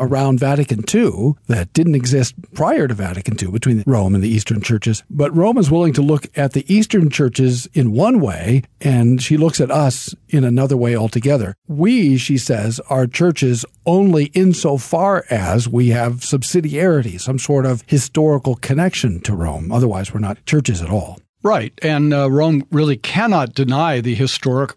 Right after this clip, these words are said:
Speaker 2: bishoprics of the Eastern Church, and if that's how you're gonna define church,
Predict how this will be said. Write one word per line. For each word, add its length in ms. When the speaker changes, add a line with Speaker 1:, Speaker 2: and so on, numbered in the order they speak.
Speaker 2:
bishoprics 600
of 140
the 80
Eastern 420
Church, 460
and 160
if 100
that's 240
how 80
you're 180
gonna 240
define 640
church, 520